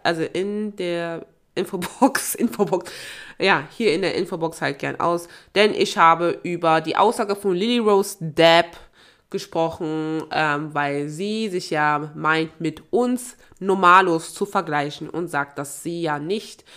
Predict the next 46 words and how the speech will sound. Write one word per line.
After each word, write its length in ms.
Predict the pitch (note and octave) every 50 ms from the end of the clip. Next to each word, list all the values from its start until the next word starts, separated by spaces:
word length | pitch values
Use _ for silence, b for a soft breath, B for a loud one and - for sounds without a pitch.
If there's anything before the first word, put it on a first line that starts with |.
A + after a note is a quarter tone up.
| B B
dass 160 | F3+ F3+ -
sie 80 | -
ja 80 | G#3 F#3
genauso 500 | F3 E3+ D#3+ E3 F3 G#3+ A3 - D#3 -
hart 220 | - E3+ D#3+ -
arbeiten 480 | - C#3 E3 F3 E3+ D#3+ D#3+ - - C#3+
muss 320 | D3+ E3 E3+ E3 D#3+ E3
und 180 | - - C#3+ C#3+
so. 200 | D3 D3+ D#3+ D#3+
Das 160 | D#3+ D3+ -
heißt 200 | D#3+ D#3+ D#3+ D#3
jetzt, 180 | - - - - - - B B B B B B
das 140 | - G#3+ A#3
ist 60 | -
jetzt, 180 | B3 G#3 - -
äh, 380 | - E3+ F3+ F3 F3 F3 F3 E3 E3+ B B B B B B
sehr, 640 | - - D#3+ F3 E3+ E3+ E3+ E3 E3 D#3+ D#3 -
äh, 100 | - D3+
spitz 340 | D#3 - - - G#3 G3+ -
gesagt, 260 | - E3 D#3+ E3 D#3+
was 100 | D#3+ E3+
ich 60 | - D#3+
jetzt 100 | D#3 -
gesagt 220 | D3+ C3+ D3+ -
habe. 100 | C#3+ C#3
So 220 | C#3+ C#3+ D#3 E3 D#3
genau 180 | E3 D#3 D#3
hatte 160 | D3+ D3 - D3
ich 40 |
es 40 | -
jetzt 120 | - C3+ C3
auch 80 | F3
nicht 160 | F#3 F3+ -
gesagt. 260 | - D3 D#3 D3+ D3+ B B B B B B
Aber 260 | - F#3 G3+ G3 G3
Nepo 240 | G3 F#3+ F#3+ - G3
Babies 360 | E3+ F3 E3 D#3+ F#3 E3+ -
sind 160 | E3 E3+ -
halt 160 | F3 D#3 -
einfach 320 | - - D3+ D3+ - D3+ -
ganz 220 | - D#3 C#3+ - -
kurz 360 | - D3+ D3 C#3+ - - - -
erklärt, 400 | - D#3 - - D3+ D3 D3 - - - - - - - - - _ _ _ _ _ - - - _ _
ja, 340 | - - G#3 G3 F3 E3 D#3+ - _ _ _ _ _ -
äh, 320 | E3+ E3+ D#3+ D#3 D#3 D#3 D3+ D#3
Menschen, 540 | - F3+ F#3 G3 F#3+ - - A3 G#3 G#3+ A3